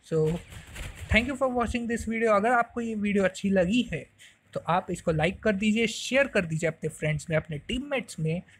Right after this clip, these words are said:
जिनको आप चाहते हो। Different different आपके टीममेट जो YouTubers हैं, उनको अगर कोई YouTube trick चाहिए, तो वो मेरे stream पे आके आप मेरे से पूछ सकते हैं, मैं YouTube tricks भी देता हूँ। Uh, only if people ask me to, नहीं तो मैं उतना वो सब नहीं करता हूँ।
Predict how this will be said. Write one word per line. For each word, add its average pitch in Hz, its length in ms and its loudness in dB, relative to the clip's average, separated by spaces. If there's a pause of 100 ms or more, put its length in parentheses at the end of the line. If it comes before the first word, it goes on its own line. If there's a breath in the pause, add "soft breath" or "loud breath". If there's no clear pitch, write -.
(120)
जिनको 170 320 -2
आप 147 180 -4
चाहते 185 280 2
हो। 160 280 2
Different 170 360 0
different 240 280 -2
आपके 220 220 0
टीममेट 214 340 0
जो 208 120 0
YouTubers 208 580 0
हैं, 175 100 -2
उनको 180 320 -4
अगर 175 180 2
कोई 175 360 -2
YouTube 202 360 -2
trick 202 160 0 (100)
चाहिए, 156 340 -2
तो 170 120 -6
वो 180 100 -2
मेरे 185 160 -2
stream 202 340 -2
पे 214 100 -2
आके 160 260 2
आप 151 100 -4 (120)
मेरे 175 160 0
से 196 180 -4 (100)
पूछ 240 160 -4
सकते - 280 -2
हैं, 185 80 2
मैं 190 80 0
YouTube 170 360 -4
tricks 208 300 -6
भी 208 60 0
देता 160 280 -4
हूँ। 170 220 -4 (640 loud breath)
Uh, 160 180 4 (100)
only 262 260 4 (100)
if 233 100 0 (580)
people 196 220 2
ask - 440 -2
me 143 120 0 (100)
to, 175 80 0 (720 soft breath)
नहीं 170 80 0
तो 214 120 0
मैं 202 480 6 (120)
उतना 185 300 2
वो 170 180 2
सब 165 160 0
नहीं 143 180 -2
करता 131 300 -10
हूँ। 123 100 -12